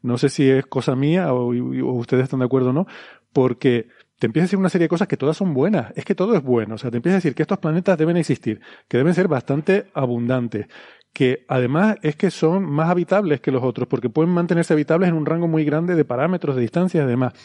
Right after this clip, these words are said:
Pero es que además, si están habitados, son más fáciles de encontrar los biomarcadores. O sea, según ellos, los biomarcadores aquí los encuentras así a, a, a la primera vista. De hecho, hacen una predicción. O sea, a ver si encuentro la,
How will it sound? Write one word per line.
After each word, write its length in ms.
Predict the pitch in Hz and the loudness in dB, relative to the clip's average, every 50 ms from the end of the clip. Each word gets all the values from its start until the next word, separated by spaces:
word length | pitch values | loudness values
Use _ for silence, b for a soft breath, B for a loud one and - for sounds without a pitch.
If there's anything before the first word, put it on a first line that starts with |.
| B B B B B B | B B B B B B
Pero 200 | - 131 123 185 | -4 0 0 0
es 40 | 190 | 0
que 120 | - 247 | 2 2
además, 360 | 214 190 165 156 160 208 233 - | 2 2 2 2 0 -2 -2 -4
si 80 | - 117 | -6 -4
están 160 | - 160 190 | -2 0 2
habitados, 440 | 202 185 185 175 - 185 220 214 - | 2 2 2 2 0 0 0 0 0
son 160 | - 190 190 | 0 0 0
más 180 | 190 185 175 | 2 0 0
fáciles 460 | - - 180 - 208 202 208 208 196 - B B B B | 0 -2 -4 -2 -2 0 0 0 -2 -4 B B B B
de 140 | B 139 143 | B 0 0
encontrar 340 | 139 139 139 131 156 160 180 | 0 0 0 0 0 0 0
los 100 | 196 170 | 0 2
biomarcadores. 760 | 170 156 147 143 135 127 - 123 120 131 131 113 104 92 - | 2 2 2 2 0 -2 0 0 2 2 2 0 -2 -6 -10
O 180 | _ _ _ _ | _ _ _ _
sea, 120 | - - | -10 -8
según 260 | - - 131 151 170 | -4 -2 0 0 2
ellos, 280 | 190 202 208 226 233 226 B B B B B B B | 2 2 2 2 2 0 B B B B B B B
los 120 | - 127 | -2 0
biomarcadores 480 | 120 143 131 131 127 123 143 165 180 180 | 2 2 2 2 2 2 2 2 2 2
aquí 200 | 175 170 214 233 | 2 0 0 0
los 140 | 208 151 147 | 0 0 0
encuentras 520 | 139 131 - 170 190 202 190 220 214 180 | -2 -2 -2 -2 0 0 0 2 2 2
así 180 | 143 151 143 135 | 2 2 2 2
a, 260 | 131 131 123 120 - b b b b b b b b b | 2 2 0 -2 -6 b b b b b b b b b
a, 240 | - 135 135 135 | -4 -2 0 0
a 140 | 135 - 143 | 0 0 0
la 80 | 135 131 | -2 0
primera 280 | 113 127 131 151 160 | 0 0 0 2 2
vista. 320 | 151 139 131 - - - 104 | 2 2 0 -2 -4 -8 -8
De 200 | - 110 135 147 | -6 -2 0 0
hecho, 320 | 180 180 - 240 262 240 - _ _ _ - | 0 -2 -4 -8 -10 -10 -14 _ _ _ -14
hacen 220 | - - 156 151 | -8 -6 -4 -2
una 160 | 165 175 175 | -2 -2 0
predicción. 680 | 151 165 156 139 127 107 - - 170 196 156 107 107 - _ | 0 0 0 0 -2 -4 -4 -2 -2 -2 -2 -4 -8 -14 _
O 20 | - | -8
sea, 300 | - 120 117 - - _ _ _ | -8 -6 -6 -8 -12 _ _ _
a 80 | - 131 | -12 -10
ver 100 | 117 113 | -10 -8
si 140 | - - 156 | -6 -6 -6
encuentro 400 | 147 - - 151 147 - 143 135 | -4 -2 -2 -2 -2 -2 -2 0
la, 320 | 131 127 123 117 117 - | 0 2 0 0 -4 -6